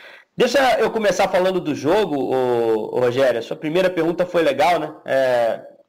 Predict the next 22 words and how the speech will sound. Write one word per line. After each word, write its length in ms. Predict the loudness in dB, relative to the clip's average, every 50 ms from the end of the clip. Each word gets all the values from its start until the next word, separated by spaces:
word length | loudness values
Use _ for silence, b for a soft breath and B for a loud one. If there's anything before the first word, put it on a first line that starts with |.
| _ -10
em 120 | -6 -2
relação 440 | 0 2 2 2 0 0 0 0 0
à 40 | 0
questão 380 | -2 -6 -6 -2 -2 -2 0
do, 640 | 0 -2 -2 -2 -2 -2 -2 -4 -4 -6 -8 -10 -6
do, 400 | -4 -2 0 0 0 -2 -4 -6
do 140 | -6 -8
Sampaoli, 800 | -4 -2 -2 0 2 2 2 4 2 2 2 2 0 0 -2 -4
se 220 | -6 -10 -6 -2
ele 400 | 0 0 0 -2 -2 -4 -6 -8
se 180 | -8 -10 -10 -4
merece 440 | -2 0 2 2 2 0 -4 -10 -10
crítica 500 | -8 -6 -4 -4 -4 -4 -4 -2 -2 -2
depois 240 | -2 0 -2 -4 -4
da 60 | -2
derrota, 600 | 0 0 2 2 2 2 2 0 0 0 -2 -2
o 80 | -2
time 220 | -2 -6 -10 -10 -10
chutou 280 | -12 -6 -2 -2 -2
muito, 640 | 0 0 0 0 0 -2 -4 -4 -4 -4 -4 -4 B B B B B B _
criou 320 | -2 0 2 2 2 2
muito. 600 | 0 -2 -2 -2 -2 -4 -6 -8 -12 -12 -12 -16